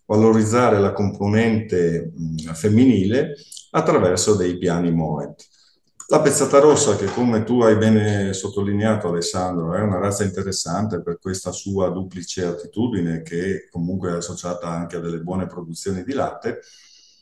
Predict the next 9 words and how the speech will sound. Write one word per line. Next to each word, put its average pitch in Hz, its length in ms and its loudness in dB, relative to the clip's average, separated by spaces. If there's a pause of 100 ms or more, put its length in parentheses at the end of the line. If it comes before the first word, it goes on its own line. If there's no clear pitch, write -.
(440)
ehm, 101 1040 4 (280)
è 135 180 2
particolarmente 101 2250 2 (220)
interessante 131 1080 2 (340)
da 104 160 0
questo 110 300 2
punto 117 260 0
di 160 80 -2
vista 117 760 -2